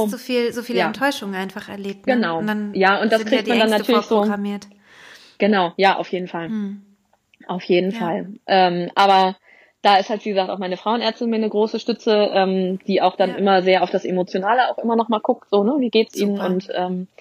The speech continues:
Speaker 2: das ist wirklich Gold wert. Jetzt haben wir auch schon eine Beleghebamme gefunden. Also bei uns hier
Speaker 1: Ach,
Speaker 2: oben,
Speaker 1: super.
Speaker 2: ich wohne, wie
Speaker 1: Sehr
Speaker 2: gesagt,
Speaker 1: schön.
Speaker 2: ganz, ganz ländlich. Wir haben
Speaker 1: Ja.
Speaker 2: keinerlei Hausgeburtshebammen mehr. Wir haben keine Geburtshäuser.
Speaker 1: Ah.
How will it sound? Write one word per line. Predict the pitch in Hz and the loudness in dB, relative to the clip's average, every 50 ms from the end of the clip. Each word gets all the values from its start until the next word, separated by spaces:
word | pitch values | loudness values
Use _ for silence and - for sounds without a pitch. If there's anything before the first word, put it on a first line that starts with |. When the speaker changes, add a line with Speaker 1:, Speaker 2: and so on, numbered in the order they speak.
| - - - - - - _ - | -20 -20 -20 -20 -20 -14 _ 2
Speaker 2:
das | 214 214 214 | 2 2 4
ist | 214 202 - - | 2 0 0 2
wirklich | 196 190 - 185 170 - | 0 0 0 -2 -4 0
Gold | - 170 170 170 - | 2 2 2 2 2
wert. | 165 160 156 - | 0 -2 0 -2
Jetzt | 165 180 - | -2 -2 -2
haben | 196 190 | 0 0
wir | 185 - | 0 -2
auch | - | -2
schon | - 190 175 | -2 -2 -2
eine | 170 175 | -2 0
Beleghebamme | - 180 208 247 294 - - 269 240 - - 220 226 220 | 0 2 2 2 0 2 0 0 2 2 2 2 2 2
gefunden. | 214 214 - - 214 214 214 | 2 0 0 0 -2 0 2
Also | 185 190 208 | 0 0 2
bei | - 185 | 2 0
uns | 151 185 214 - | 2 0 0 0
hier | - 214 - | 0 0 2
Speaker 1:
Ach, | - | 4
Speaker 2:
oben, | 202 208 202 208 | 4 2 2 2
Speaker 1:
super. | 202 202 180 - - 190 180 180 185 180 | -2 -2 -4 -10 -18 -16 -16 -16 -16 -12
Speaker 2:
ich | - - | -6 0
wohne, | 196 196 214 226 220 | 2 4 4 4 4
wie | 202 208 | 2 2
Speaker 1:
Sehr | 208 | 0
Speaker 2:
gesagt, | 208 196 202 202 196 | 0 2 0 -2 -2
Speaker 1:
schön. | 196 | -2
Speaker 2:
ganz, | 185 185 196 202 - | -2 -2 -2 -2 -2
ganz | 190 196 208 - | -2 -2 0 0
ländlich. | 202 196 190 220 277 285 - 262 247 254 - - | 2 2 2 2 2 2 2 0 0 0 0 0
Wir | 208 196 202 | -2 0 2
haben | 196 196 202 196 196 190 196 _ _ - - - - | 2 0 2 0 -2 -2 -4 _ _ -20 -20 -20 -18
Speaker 1:
Ja. | 233 226 226 226 - | -16 -14 -14 -14 -6
Speaker 2:
keinerlei | - 226 220 247 277 269 262 247 240 247 | -2 0 2 4 4 4 4 4 2 2
Hausgeburtshebammen | 240 226 226 233 - - 262 208 226 233 233 - - 254 247 233 - - 208 214 214 214 | 0 -2 -4 -4 -2 -4 -4 -2 0 -2 -2 -2 -2 -4 -4 -4 -4 -4 -4 -2 -2 0
mehr. | 208 208 214 208 | 0 0 0 0
Wir | 214 202 | 0 -2
haben | 202 196 190 196 | -2 -4 -4 -4
keine | 190 - 208 202 220 208 | -4 -2 0 0 0 0
Geburtshäuser. | 185 175 165 175 170 165 - - 220 202 202 233 262 254 277 262 254 294 | 0 -2 -2 -2 -2 -4 -4 -2 0 2 4 4 4 4 4 4 4 4
Speaker 1:
Ah. | 285 - - 262 - - 294 - - 262 | 2 -2 -6 -6 -4 -2 -2 0 0 -2